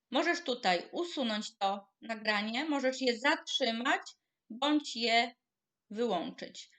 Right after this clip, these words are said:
To jest zakończyć. Teraz nagramy fragment. Będzie to możliwość pobrania e-booka, instrukcja pobrania e-booka.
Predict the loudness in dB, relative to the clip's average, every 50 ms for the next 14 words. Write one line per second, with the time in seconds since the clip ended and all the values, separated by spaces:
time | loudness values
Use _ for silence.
0 | _ _ _ _ _ _ -2 0 0 0 0 -2 -6 0 2 2 2 2 0 -6
1 | -6 -6 -10 -12 -14 -16 -16 -16 -18 -18 -20 _ _ _ _ _ _ _ _ _
2 | _ _ _ _ _ _ _ _ _ _ _ _ _ _ _ _ _ _ _ _
3 | _ _ _ _ 4 6 6 6 6 4 4 6 6 6 6 6 4 4 4 4
4 | 2 2 0 2 0 0 -2 -6 _ -2 4 6 6 8 6 4 2 0 2 2
5 | 2 2 0 -2 -8 -18 -20 -20 _ _ _ _ _ _ _ _ _ -4 0 4
6 | 4 6 6 6 4 2 2 2 4 6 8 8 6 4 0 -6 _ _ _ _
7 | _ _ -2 -2 0 0 2 0 0 0 0 -2 -2 -4 -6 -10 -2 2 2 2
8 | 4 4 4 4 4 4 2 0 0 0 -2 -2 _ -6 -6 -4 -4 -6 -6 -8
9 | -6 -2 0 2 2 2 0 -4 -10 _ _ _ _ _ _ _ _ _ _ 2
10 | 2 2 2 -2 -6 -4 -4 -4 -4 -8 -8 -6 -6 -6 -6 -8 -10 -10 -4 2
11 | 4 4 4 4 2 0 -2 -2 -6 -10 _ _ -4 -4 -4 -4 -6 -8 -10 -12
12 | -10 -6 -2 0 0 0 -2 -8